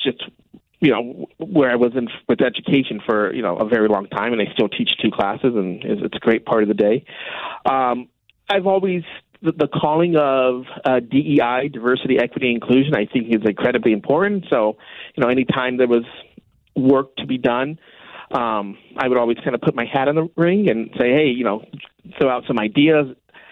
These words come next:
And then slowly, um, I just kept getting more and more into that. So when the position opened here, this opportunity, um,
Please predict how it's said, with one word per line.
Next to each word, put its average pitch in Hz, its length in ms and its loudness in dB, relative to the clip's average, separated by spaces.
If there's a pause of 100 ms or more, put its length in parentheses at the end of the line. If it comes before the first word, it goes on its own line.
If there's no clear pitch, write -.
(340)
And 180 140 2
then 196 220 2
slowly, 208 500 0
um, 131 480 0
I - 80 -4
just 151 220 -2
kept - 280 -2 (160)
getting 143 280 2
more 139 180 4
and 139 80 0
more 123 180 2
into 170 200 -2
that. 120 260 0
So 143 80 2
when 123 140 -4
the 110 180 0 (100)
position 147 380 0
opened 113 260 -4
here, 180 200 0
this 117 160 -6
opportunity, 117 680 0
um, 101 460 -4